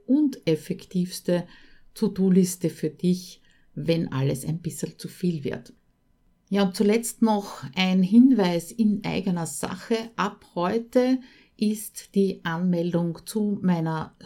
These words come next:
Home Sweet Office Challenge wieder geöffnet. Die wird stattfinden in der Woche vom elften bis fünfzehnten März. Und, äh, natürlich gibt's auch wieder das virtuelle Coworking. Das heißt, du kannst jeden Tag von neun bis dreizehn Uhr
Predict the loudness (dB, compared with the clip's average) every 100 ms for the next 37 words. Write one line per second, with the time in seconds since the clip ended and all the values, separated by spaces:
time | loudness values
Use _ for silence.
0 | 2 4 4 0 -2 -2 -4 -6 -8 -10
1 | -6 -4 0 2 2 2 -4 -14 _ _
2 | _ 0 4 4 2 -2 -2 -2 4 6
3 | 6 2 -2 0 0 -2 -8 -4 -6 -6
4 | 0 0 2 0 -2 -2 0 0 2 0
5 | 0 -4 -2 -2 -2 -2 -4 -4 -4 -2
6 | 0 0 -2 0 2 2 0 -4 -2 -2
7 | -2 -6 -6 -4 -2 0 2 2 0 -2
8 | -14 -16 _ -20 -20 -20 _ _ 2 4
9 | 4 0 -6 -4 -2 0 0 0 4 4
10 | 4 2 0 -2 -6 -4 -2 0 0 -2
11 | -4 2 2 2 -2 0 -2 -2 -2 2
12 | 2 0 -2 -2 -2 -4 -6 -6 -8 -6
13 | -4 0 4 4 2 -2 -4 -4 -2 0
14 | 2 0 -2 -4 -6 -4 -4 -4 -4 -4
15 | 0 0 -2